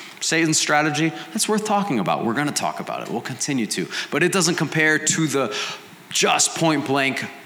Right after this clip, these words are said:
good news reality of the fact that Jesus loves you more than you can imagine. And he's strong enough to allow you to be honest about the questions and concerns and confusions you have. And he wants to be real, that there's real hard things in life.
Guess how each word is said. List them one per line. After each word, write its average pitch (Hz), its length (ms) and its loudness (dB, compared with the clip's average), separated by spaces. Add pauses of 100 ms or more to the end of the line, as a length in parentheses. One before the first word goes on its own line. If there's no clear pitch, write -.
(140)
good 160 240 4
news 139 400 4
reality 143 480 4
of 113 120 2
the 117 60 0
fact 135 360 2
that 123 120 -2
Jesus 135 460 2
loves 131 240 2
you 120 80 2
more 120 160 4
than 123 180 2
you 120 80 2
can 120 140 -2
imagine. 147 580 2 (640)
And 151 140 2
he's 156 140 4
strong 190 400 6
enough 165 260 4
to 156 160 4
allow 151 220 6
you 170 120 6
to 147 60 4
be 135 100 4
honest 170 460 2
about 151 180 2
the 143 60 -4
questions 160 560 2
and 143 100 0
concerns 170 520 2
and 139 80 -4
confusions 147 500 0
you 156 120 4
have. 143 360 4
And - 360 -6
he 123 80 -2
wants 131 320 -2
to 120 180 -2 (300)
be 127 120 -4
real, 120 440 -2
that 175 120 -10
there's - 420 -6
real 117 300 0
hard 113 320 -4
things 120 300 -2
in 117 80 -2
life. 120 440 -4